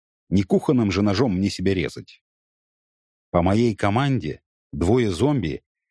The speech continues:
начали выламывать пленному бандиту руки из суставов, отчего он неистово замотал головой и хрипло замычал сквозь импровизированный кляп. Его боль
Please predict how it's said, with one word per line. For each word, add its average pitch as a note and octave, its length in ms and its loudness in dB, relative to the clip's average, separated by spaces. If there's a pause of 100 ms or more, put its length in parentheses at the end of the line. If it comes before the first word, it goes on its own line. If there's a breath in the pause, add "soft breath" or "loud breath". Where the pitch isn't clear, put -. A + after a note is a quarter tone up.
(200)
начали A2 440 0
выламывать F#2 640 0
пленному F2 460 0
бандиту D#2+ 460 0
руки A#2+ 360 -2
из - 140 -4
суставов, - 840 -4 (520)
отчего G#2 520 0
он G#2+ 300 0 (400)
неистово G#2+ 640 2
замотал F#2+ 420 0
головой E2 560 0 (340)
и G#2+ 80 0
хрипло G#2+ 480 0
замычал G#2+ 640 -2 (260)
сквозь - 420 -2 (200 soft breath)
импровизированный F#2 920 0
кляп. - 420 -2 (1080)
Его F2+ 440 2
боль A2+ 480 0